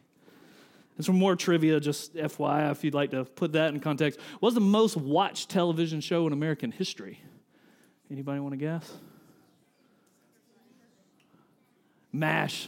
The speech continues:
season finale. Nineteen eighty-three, mash.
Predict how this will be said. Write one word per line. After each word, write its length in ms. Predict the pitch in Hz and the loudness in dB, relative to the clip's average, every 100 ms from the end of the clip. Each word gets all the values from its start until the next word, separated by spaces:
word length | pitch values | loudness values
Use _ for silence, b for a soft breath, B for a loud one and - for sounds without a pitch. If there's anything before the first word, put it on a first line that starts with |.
| - | -14
season 400 | - 160 165 160 | -4 0 0 -2
finale. 560 | 151 160 160 156 151 151 - B B B B B B B _ _ _ _ _ _ | -2 0 0 2 0 -2 -8 B B B B B B B _ _ _ _ _ _
Nineteen 440 | 160 170 175 180 170 | 0 0 2 2 4
eighty-three, 640 | 170 175 175 165 165 160 B B | 4 2 4 4 4 2 B B
mash. 600 | 151 156 160 160 151 - | -4 0 0 0 -2 -8